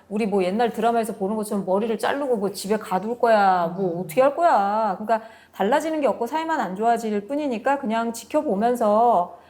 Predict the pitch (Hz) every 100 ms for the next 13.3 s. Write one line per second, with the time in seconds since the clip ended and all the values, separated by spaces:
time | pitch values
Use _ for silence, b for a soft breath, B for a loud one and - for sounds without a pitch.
0 | B - 208 - 185 196 240 233 220 214
1 | 196 220 220 226 277 247 226 214 202 -
2 | 190 190 - 285 254 233 220 - - 254
3 | 185 - B B B - 311 320 254 247
4 | 233 277 262 247 240 247 240 233 226 -
5 | 285 269 262 - - B B B B -
6 | 480 494 453 427 - 254 247 233 185 196
7 | 220 196 185 185 180 180 180 196 - 339
8 | 311 277 247 247 B B B 202 202 262
9 | 269 202 202 - 294 285 262 247 - 339
10 | 294 240 226 254 208 170 165 202 180 190
11 | 196 202 226 302 320 320 302 269 - 190
12 | 185 180 190 254 247 226 208 214 220 196
13 | 180 202 190